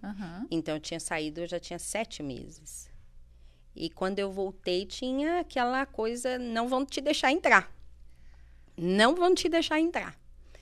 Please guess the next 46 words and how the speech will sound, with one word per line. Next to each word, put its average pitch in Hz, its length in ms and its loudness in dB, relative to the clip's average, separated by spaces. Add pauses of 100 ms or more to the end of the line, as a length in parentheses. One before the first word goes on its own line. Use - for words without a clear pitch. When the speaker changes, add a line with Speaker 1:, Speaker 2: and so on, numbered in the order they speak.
(560)
Speaker 2:
Mas 202 360 0
eu 220 120 2
tinha 285 240 0
uma 269 160 2
coisa 214 340 -6
comigo, 202 520 -8
eu 180 100 -2
falava 180 380 -6
pro 190 160 -8
meu 185 200 -2
filho, 160 500 -8
né? 170 260 -6 (220)
Meu 165 140 -2
filho 180 260 -8
e 175 40 -4
minha 170 220 -6
filha 170 320 -6
do 165 140 -6
ladinho, 160 460 -4
e 175 100 -2
eu 170 100 -2
falava 160 300 -8
assim, - 180 -10
"Não 180 220 -6
se - 120 -10
preocupa, 262 540 -8
que - 160 -18
se - 160 -10
foi 185 240 -4
Deus 202 380 -4
que - 100 -12
mandou 151 260 -4
a 143 40 -4
gente 123 340 -10
vir 156 300 -4 (200)
Speaker 1:
Vai 214 220 -4
dar 196 240 -6
tudo 262 160 -10
certo. 233 500 -8 (320)
Speaker 2:
as 214 220 4
portas 285 400 4
vão 427 220 0
abrir, 453 220 2
nós 440 200 2
vamos 403 180 2
passar. 427 520 2